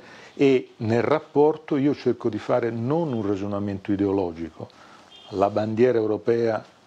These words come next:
che affossa le bandiere nazionali. Le due bandiere devono coesistere. Il punto qual è? È che su alcuni temi c'è solo la bandiera nazionale. Come possiamo pensare che facciamo, eh, ventisette mercati,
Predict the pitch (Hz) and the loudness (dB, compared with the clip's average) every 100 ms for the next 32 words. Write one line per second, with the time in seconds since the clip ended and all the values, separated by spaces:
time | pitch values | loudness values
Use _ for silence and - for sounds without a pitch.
0 | _ - 120 95 - 113 98 - 101 95 | _ -2 -2 -2 -6 -4 -4 -4 -6 -4
1 | 92 95 98 95 90 - 98 85 85 85 | -6 -4 -4 -4 -10 -12 -10 -10 -10 -14
2 | - _ _ - - - - - 104 113 | -20 _ _ -20 -20 -20 -16 -4 0 2
3 | 175 196 156 147 147 170 151 110 147 143 | 2 2 2 0 0 2 0 0 0 -2
4 | 135 - 135 120 143 131 - - 82 - | -6 0 0 2 0 -2 -4 -6 -6 -8
5 | - 98 - 208 185 110 117 107 87 - | -4 -4 0 -2 0 0 0 0 -4 -10
6 | - 131 127 - 135 - - 147 131 120 | -8 -6 -4 0 -2 -2 -6 -4 -2 -4
7 | 110 - 196 127 - 95 101 156 208 - | -4 -2 -2 -2 -2 -4 -4 -4 -6 -12
8 | - _ - 160 - 196 160 135 120 131 | -20 _ -4 -4 -2 -4 -4 -4 -4 2
9 | 143 120 110 - 107 123 95 90 - _ | 2 0 -8 -8 -6 -4 -6 -8 -14 _
10 | - - - _ - 220 247 220 - 165 | -20 -20 -20 _ -4 -2 0 -2 -2 -2
11 | 107 98 - 104 95 - 113 104 - 107 | 0 -2 -2 -4 -4 -2 0 -2 -6 -12
12 | - - 131 127 110 101 - _ _ - | -8 -4 -2 -2 -4 -6 -12 _ _ -20
13 | - 113 104 123 127 - 113 135 127 - | -12 -6 0 0 0 -8 -4 -4 -4 -8
14 | 98 92 - 101 98 - | -10 -10 -8 -8 -8 -10